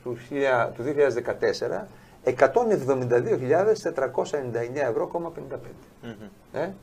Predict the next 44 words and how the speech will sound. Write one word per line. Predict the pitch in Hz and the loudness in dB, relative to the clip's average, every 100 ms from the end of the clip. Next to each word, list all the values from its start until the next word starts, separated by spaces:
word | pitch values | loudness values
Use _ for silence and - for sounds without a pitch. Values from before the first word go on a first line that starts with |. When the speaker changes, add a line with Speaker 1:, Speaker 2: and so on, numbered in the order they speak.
| - | -12
Speaker 1:
ούτε | 180 202 | -6 -6
στο | - 190 | -4 -6
τζόκερ. | 160 160 - - - | -2 -4 -4 -12 -8
Speaker 2:
Πολύ | 135 160 | -6 -4
ωραίο | 156 151 | -4 -6
αυτό. | 98 - | -8 2
Speaker 1:
Ένας | 175 190 196 | 6 8 10
άλλος | 190 185 - | 10 10 4
που | 151 | -2
τον | 143 | 0
πιάσαν | 131 165 151 123 | 2 2 2 0
κότσο, | 139 143 | 0 2
αυτός | 170 180 165 | 0 -2 -6
πλήρωσε | - 180 160 143 117 101 - - | 6 8 8 4 0 0 -8 -14
Speaker 2:
<laughs> | - - - | -18 -12 0
Speaker 1:
εννιακόσια | 139 139 127 202 196 151 | 2 4 6 6 8 6
δεκαεννιά | 123 123 113 123 120 104 - | 6 4 4 2 2 0 -2
κόμμα | - 131 127 | 4 6 6
ογδόντα | 104 110 104 | 4 4 4
οκτώ | 101 - | 2 0
ευρώ | 110 95 120 180 | -2 0 0 0
και | 156 | 0
εισέπραξε | 127 180 180 185 147 | 2 2 2 2 0
διακόσιες | 123 131 180 - 277 - 185 | 2 8 8 8 4 4 -2
χιλιάδες | 156 143 139 117 120 | 0 6 8 6 0
εκατόν | 113 110 120 110 | -4 -4 -4 -6
σαράντα | - 104 107 104 | -4 -4 -2 -4
εννιά | 104 104 107 101 - | -4 -4 -4 -4 -4
κόμμα | 101 98 | -4 -4
εβδομήντα | 92 95 | -8 -10
εννιά | 92 92 | -8 -6
ευρώ. | 92 90 - | -6 -8 -8
Speaker 2:
<laughs> | - - | -6 0
Τον | 127 | 4
πιάσαν, | 143 190 | 8 8
Speaker 1:
Προσέξτε, | 139 180 | 6 4
Speaker 2:
τον | - 127 | 2 6
πιάσαν | 147 160 | 8 8
κότσο. | 147 151 135 | 6 6 6
Speaker 1:
εννιακόσια | 139 135 190 190 | 2 4 6 8
δεκαεννιά, | 170 160 165 180 | 10 10 8 8
ένα | 190 | 6
χιλιάρικο | 160 202 175 120 | 10 12 12 10
έδωσε | 120 131 202 214 | 6 6 2 0